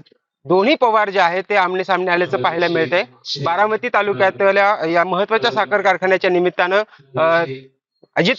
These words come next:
पवार यांच्या नेतृत्वाखालील नीलकंठेश्वर पॅनल यांच्या विरोधात परंपरागत विरोधक असलेले, अ, चंद्रराव तावरे आणि रंजनकुमार तावरे यांच्या सहकार बचाव पॅनलने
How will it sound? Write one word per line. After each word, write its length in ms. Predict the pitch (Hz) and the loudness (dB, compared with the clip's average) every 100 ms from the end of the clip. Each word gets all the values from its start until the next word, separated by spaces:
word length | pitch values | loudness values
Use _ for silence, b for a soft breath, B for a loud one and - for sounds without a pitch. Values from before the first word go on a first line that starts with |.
| 240 | -2
पवार 220 | 208 196 | -2 0
यांच्या 440 | 190 190 208 208 - | 0 2 2 2 0
नेतृत्वाखालील 640 | 180 190 208 202 202 214 | -2 -2 -2 0 2 2
नीलकंठेश्वर 760 | 214 202 208 220 226 240 240 226 | 2 0 2 -2 0 0 2 2
पॅनल 680 | 196 175 165 139 127 123 131 | 0 0 -2 -4 -10 -14 -4
यांच्या 280 | 156 190 254 | 0 2 2
विरोधात 500 | 247 233 226 214 214 208 - _ _ | 2 2 4 0 0 -8 -12 _ _
परंपरागत 500 | 214 233 247 269 285 | -2 0 2 0 0
विरोधक 400 | 262 247 240 226 | 2 2 2 2
असलेले, 440 | 214 196 208 214 220 | 0 0 -2 0 0
अ, 340 | 214 147 165 160 _ _ _ - | 0 2 2 0 _ _ _ -4
चंद्रराव 320 | 196 214 233 233 | 0 2 2 0
तावरे 240 | 208 208 | 0 2
आणि 220 | 208 214 | 2 2
रंजनकुमार 480 | 190 208 214 208 208 | 0 0 -2 0 0
तावरे 340 | 202 180 190 185 | 2 2 2 2
यांच्या 460 | 180 180 202 208 214 | 2 2 0 0 -2
सहकार 520 | - 202 196 220 226 - _ _ _ _ _ | -2 -2 2 0 -2 -8 _ _ _ _ _
बचाव 320 | 147 190 269 | -6 0 0
पॅनलने 600 | 262 233 214 208 202 208 | 0 0 2 2 2 0